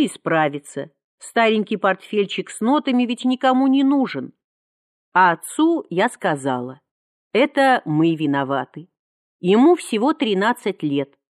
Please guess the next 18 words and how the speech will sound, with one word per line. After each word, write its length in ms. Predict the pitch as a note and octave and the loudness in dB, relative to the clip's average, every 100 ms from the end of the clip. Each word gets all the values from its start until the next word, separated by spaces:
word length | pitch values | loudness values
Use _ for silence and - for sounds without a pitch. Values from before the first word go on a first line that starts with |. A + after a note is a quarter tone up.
| _ _ | _ _
а 100 | F#3+ | 2
он 180 | D4 C#4+ | 4 4
должен 380 | C4 D4 A#3+ A#3+ | 2 0 -2 -4
следить 580 | - G#3+ F#3+ G#3 G#3+ - | -4 -6 -4 -4 -4 -4
и 120 | C4+ | -2
за 180 | G#3 D3+ | 0 0
Любой, 540 | D#3+ G#3+ F3+ F3+ F3+ _ _ | 0 0 -2 -6 -8 _ _
и 140 | G3 | -2
за 100 | F3+ | 0
ее 260 | G#3+ G#3+ D4 | 0 0 0
дорогой 460 | G3+ F3 D#3 E3+ D#3 | 2 0 2 2 0
скрипкой, 840 | - - F3 A#3+ - - G3+ G3 _ - | -2 -2 0 -2 -4 -6 -6 -6 _ -4
и 100 | F#3+ | -2
за 120 | A3 | -2
своей 420 | - A3+ C#4 D#4 | -2 0 2 2
сумкой 560 | - - B3 C#4 B3+ A#3+ | 0 0 2 2 0 -4
с 80 | - | -6
хлебом, 640 | - G3+ A3+ G3 G3 | -4 -2 -2 -2 -6